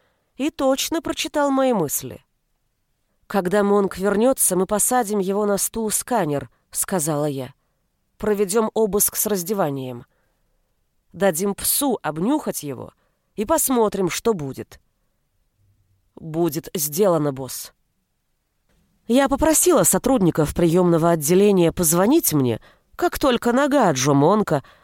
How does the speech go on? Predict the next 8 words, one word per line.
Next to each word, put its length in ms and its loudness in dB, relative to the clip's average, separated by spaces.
снова 400 2
ступит 480 -2
на 120 2
территорию 680 0
Уормвуд 640 2
Скрабс. 720 -2
"Уже 320 2
иду", 240 0